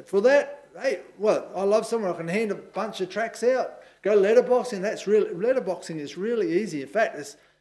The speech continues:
some of us olders, we need to do it to exercise, you know. <laughs> Walking exercise. Yes.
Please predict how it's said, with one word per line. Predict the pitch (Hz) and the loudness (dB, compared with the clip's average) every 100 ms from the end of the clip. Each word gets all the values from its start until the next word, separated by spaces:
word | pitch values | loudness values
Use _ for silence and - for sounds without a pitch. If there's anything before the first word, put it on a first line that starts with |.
| _ _ | _ _
some | 233 254 | 0 2
of | 202 | 2
us | 190 190 | 0 4
olders, | 226 233 180 - | 6 8 6 2
we | 214 | -2
need | 185 208 247 | 0 -2 -2
to | 190 | -4
do | - 180 151 | 2 4 4
it | - | 0
to | - 147 - | -8 -10 -8
exercise, | 202 208 214 - 175 113 110 | -10 -6 -8 -6 -6 -6 -10
you | 123 | -16
know. | 127 190 208 _ _ _ _ _ _ - - - _ _ _ | -18 -20 _ _ _ _ _ _ _ -14 -14 -18 _ _ _
<laughs> | |
Walking | 156 170 240 226 185 | -2 2 2 0 -4
exercise. | 185 190 226 180 180 131 117 - - _ _ _ _ _ _ _ _ - | -4 -4 -4 -2 -2 -4 -8 -14 -18 _ _ _ _ _ _ _ _ -8
Yes. | 147 147 117 - | -6 -6 -8 -14